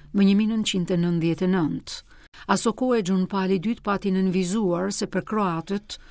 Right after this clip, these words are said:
ka shumë rëndësi të qëndrojnë besnik rrënjëve të tyre të krishterë.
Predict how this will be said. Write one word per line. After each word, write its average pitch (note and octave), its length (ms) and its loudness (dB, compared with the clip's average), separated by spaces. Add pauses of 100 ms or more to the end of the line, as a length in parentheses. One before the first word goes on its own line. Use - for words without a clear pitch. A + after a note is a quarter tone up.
(280)
ka G#3 160 0
shumë B3 460 2
rëndësi G3+ 480 0
të G#3 140 -6
qëndrojnë F#3+ 440 0
besnik G#3 400 -2
rrënjëve F3 420 0
të F3+ 140 -6
tyre F#3+ 280 -2
të G3+ 120 -8
krishterë. F#3 640 -4